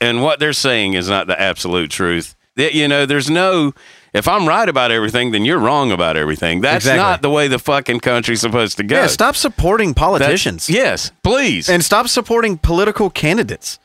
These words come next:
Speaker 2: Because all it's doing is it's forcing you into a position where you have to fully back everything about them
Speaker 1: It's put-
Speaker 2: because you're now on that side.
Speaker 1: It's literally putting you into a box.
Speaker 2: Yeah.
Speaker 1: A ballot box.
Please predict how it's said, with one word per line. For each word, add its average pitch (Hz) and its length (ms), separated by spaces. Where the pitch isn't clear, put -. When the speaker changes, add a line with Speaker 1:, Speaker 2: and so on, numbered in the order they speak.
Speaker 2:
Because 175 280
all 254 160
it's 226 100
doing 214 320
is 139 160
it's 131 140
forcing 180 460
you 156 300
into 147 600
a 117 80
position 107 680
where 98 140
you 127 220
have 160 180
to 117 100
fully 143 360
back 107 480
everything 120 600
about 110 420
them 107 320
Speaker 1:
It's 135 200
put- 139 160
Speaker 2:
because 127 300
you're 135 120
now 123 280
on 120 180
that 107 240
side. 113 340
Speaker 1:
It's - 260
literally 170 540
putting 143 400
you 139 160
into 113 400
a 110 140
box. 87 540
Speaker 2:
Yeah. 147 340
Speaker 1:
A 117 140
ballot 95 440
box. 71 480